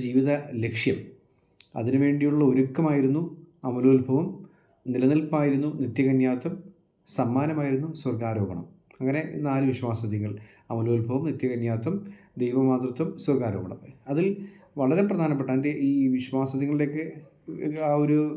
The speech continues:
ഏഹ്, എണ്ണത്തിൽ നമ്മൾ നോക്കുമ്പോൾ അതിൻ്റെ തുടക്കം എന്ന് പറയാവുന്ന ഒന്നാണ് അമലോത്ഭവം. പരിശുദ്ധ അമ്മ ഉത്ഭവഭാവം ഇല്ലാതെ ജനിച്ചു എന്ന് പറയപ്പെടുന്നത്. അപ്പോൾ അതൊരു, ഈ ഒരുക്കം അല്ലെങ്കിൽ ഈ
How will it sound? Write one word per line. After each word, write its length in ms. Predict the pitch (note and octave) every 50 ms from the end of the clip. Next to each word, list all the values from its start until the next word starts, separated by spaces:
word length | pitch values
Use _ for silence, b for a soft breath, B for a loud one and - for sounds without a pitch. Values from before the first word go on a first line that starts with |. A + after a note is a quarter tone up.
| - - B B B B B B B - D3
ഏഹ്, 340 | C#3 C3 C3 B2+ B2+ B2+ C3 C3 C#3 C3+
എണ്ണത്തിൽ 340 | C3 C3+ C3+ C3 C3+ C#3 D3
നമ്മൾ 140 | C#3 C3+ C3+ C3+ C3+
നോക്കുമ്പോൾ 340 | C3 B2 B2 C3+ C3+ C3+ C3
അതിൻ്റെ 200 | C3 C3+ C#3+ C#3+ C#3+ - - - _ _ _ _ _ -
തുടക്കം 380 | D3+ D3+ D3+ E3+ E3 - F#3+ E3 E3
എന്ന് 120 | D3+ D#3 D3+
പറയാവുന്ന 320 | D3 C#3 C#3 C#3 C#3 C#3 C3 B2
ഒന്നാണ് 280 | B2 B2 A2+ G#2+ C3 E3+ - - B B B B B B _ _ -
അമലോത്ഭവം. 560 | C3+ C3 C3 C3 C3 A#2 G#2+ A2 G2+ F#2 - - - - - _ _ _ _ _ _ _ _ - - B2+
പരിശുദ്ധ 380 | B2+ B2+ B2+ - - B2+ B2 A#2+ A2+
അമ്മ 140 | A2+ A#2+ C#3+ D#3 D3+ - - - -
ഉത്ഭവഭാവം 540 | B2 A2+ A2 A#2 B2+ B2+ B2 A#2+ A#2+ A#2+ B2+ B2
ഇല്ലാതെ 240 | A2+ G#2+ A2 A2 A2+ A#2
ജനിച്ചു 220 | A2 G#2 G#2 G#2 G#2
എന്ന് 120 | G2+ F#2+ F2+
പറയപ്പെടുന്നത്. 380 | F#2 F#2 G2 - G#2+ G#2 -
അപ്പോൾ 120 | A#2 C#3 D#3
അതൊരു, 200 | D#3+ E3+ F3 F#3 F#3+ F3+ B B B B B B B B B D3+ F3
ഈ 40 | F#3+ G3+ G#3+ G3+ E3+
ഒരുക്കം 380 | D#3+ E3 D#3+ E3 - D3 - - B2
അല്ലെങ്കിൽ 240 | B2+ C#3 D#3 D#3+ E3 E3+
ഈ 40 | F3+